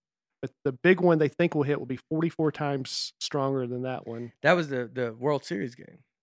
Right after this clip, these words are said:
Speaker 1: Now, that World Series was eighty-nine.
Speaker 2: Oh.
Speaker 1: Um, so they have a forty-eight percent chance of the big one hitting within the next thirty years on the San Andreas Fault.
Speaker 2: And so if that hits,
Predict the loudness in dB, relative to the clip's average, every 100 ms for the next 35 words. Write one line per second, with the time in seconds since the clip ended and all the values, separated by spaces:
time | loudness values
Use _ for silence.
0 | _ _ _ _ _ _ _ -16 -4 -2
1 | 0 -2 -2 0 0 0 -4 -6 -6 -4
2 | -6 -6 -6 -8 -12 _ -10 -10 -12 -20
3 | _ _ _ _ _ _ _ -2 0 2
4 | 0 0 -2 -4 -4 -8 -12 _ _ _
5 | _ _ _ 0 4 4 4 0 2 6
6 | 6 4 2 2 2 2 2 0 -4 -2
7 | 0 0 -2 -2 -2 -2 -2 -4 -4 -4
8 | -6 -6 -4 -4 -6 -8 -10 -14 _ _
9 | _ _ _ _ -12 -8 -6 -6 -8 _
10 | _ _ -12 -8 -8 -10 -12 -12 -14 _
11 | _ _ _ _ _ -2 2 2 6 6
12 | 6 2 2 0 -8 -20 -20